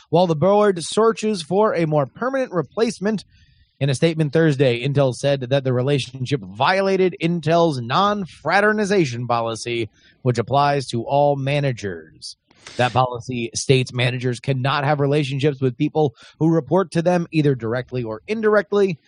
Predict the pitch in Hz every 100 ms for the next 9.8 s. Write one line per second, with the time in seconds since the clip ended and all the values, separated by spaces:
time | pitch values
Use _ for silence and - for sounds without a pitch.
0 | _ _ - 131 151 180 170 117 107 151
1 | 226 294 202 202 165 175 185 - 151 123
2 | 95 127 247 302 254 - 135 110 _ 190
3 | 262 277 170 117 _ - 208 285 254 110
4 | 85 _ _ - 120 110 110 156 170 127
5 | - 160 190 190 175 170 165 139 110 135
6 | 143 147 123 110 98 104 139 160 160 139
7 | _ _ _ _ - 117 104 95 104 139
8 | 156 160 160 160 - - 127 143 143 143
9 | - - 120 123 - 101 80 78